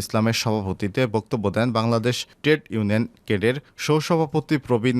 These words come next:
শ্রমিক নেতা মাহবুব আলম, সাংগঠনিক সম্পাদক এবং ট্যানারি ওয়ার্কার্স ইউনিয়নের সাধারণ সম্পাদক আব্দুল মালেক, অর্থ সম্পাদক কাজী রুহুল আমিন, কেন্দ্রীয় নেতা মতিয়ার রহমান, জালালাবাদ হাওলাদার মোহাম্মদ রাসেল মিয়া প্রমুখ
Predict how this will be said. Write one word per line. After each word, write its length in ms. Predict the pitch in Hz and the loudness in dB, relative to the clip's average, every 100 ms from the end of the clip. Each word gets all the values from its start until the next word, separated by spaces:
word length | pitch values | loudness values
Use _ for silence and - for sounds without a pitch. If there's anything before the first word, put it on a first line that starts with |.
| 117 - - | -2 -8 -2
শ্রমিক 320 | 139 156 147 - | 0 0 -2 -4
নেতা 180 | 90 110 107 | 0 0 2
মাহবুব 360 | 110 104 117 92 | 0 0 0 2
আলম, 180 | 101 143 - - - | 2 0 -4 -10 -2
সাংগঠনিক 500 | 147 147 156 156 156 - | -2 0 0 0 0 0
সম্পাদক 400 | 98 98 98 117 | 0 0 -2 0
এবং 200 | 104 98 139 - - | 0 0 0 -4 0
ট্যানারি 380 | 143 147 156 160 - | 2 4 2 0 0
ওয়ার্কার্স 460 | 107 101 120 117 - - | 0 2 0 0 -4 -2
ইউনিয়নের 420 | 110 104 95 107 - | 2 2 2 0 0
সাধারণ 300 | 104 104 110 117 | 0 0 0 0
সম্পাদক 380 | 98 95 127 147 - 117 | 0 0 0 -2 -4 -2
আব্দুল 240 | 110 120 104 | 0 2 2
মালেক, 240 | 98 104 98 - 127 | 2 2 -2 -2 0
অর্থ 140 | 139 175 156 | 0 -2 -2
সম্পাদক 380 | 226 190 190 117 - | 0 0 0 -2 0
কাজী 280 | 117 117 127 - - | 0 2 -2 -4 -4
রুহুল 340 | 117 135 151 110 | 0 2 2 2
আমিন, 200 | 104 151 - | 2 0 0
কেন্দ্রীয় 300 | 147 147 151 147 | 0 2 2 0
নেতা 200 | 151 151 143 _ 120 | 2 2 2 _ 2
মতিয়ার 380 | 147 147 165 107 | 2 4 2 2
রহমান, 320 | 95 104 101 87 _ 117 101 | 2 2 2 -2 _ -4 2
জালালাবাদ 600 | 139 156 165 135 95 117 - | 2 4 2 2 2 0 -2
হাওলাদার 460 | 120 110 98 95 135 117 | 0 2 4 2 2 2
মোহাম্মদ 340 | 101 95 139 - 107 123 | 0 0 0 -2 0 0
রাসেল 320 | 127 - 151 | 0 -2 0
মিয়া 160 | 151 156 - | 0 0 0
প্রমুখ 280 | 104 98 | 0 0